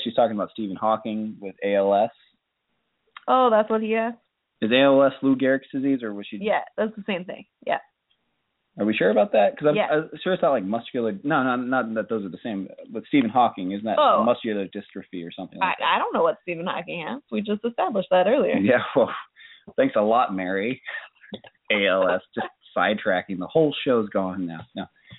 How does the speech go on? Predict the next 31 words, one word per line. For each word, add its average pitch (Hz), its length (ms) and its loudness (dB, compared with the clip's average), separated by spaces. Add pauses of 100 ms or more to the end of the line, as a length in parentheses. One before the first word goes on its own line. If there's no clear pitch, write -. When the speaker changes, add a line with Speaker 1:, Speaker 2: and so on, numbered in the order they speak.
(120)
Speaker 1:
Speaking 226 360 4
of 151 80 4
Mary, 139 280 4
Mary 196 320 4
works 160 320 2
at 143 80 -2
a 123 100 4
wonderful 127 540 -4
establishment 104 720 -6 (460)
that, 110 520 2
um, 110 520 4
this 113 160 -8
is 95 120 -12
my 90 140 -8 (100)
segue. 92 380 -2 (240)
Um, 95 640 0 (420)
awesome 104 300 2
segue, 85 340 -4
by 80 140 2
the 82 60 0
way. 90 200 0 (320)
Um, 110 600 4 (500)
Mary 143 400 4
works 180 220 2
at 156 60 4
an, 127 280 2
uh, 117 280 4
an 113 60 -2
establishment 139 720 0
called 107 240 0 (240)
Starbucks. 131 380 2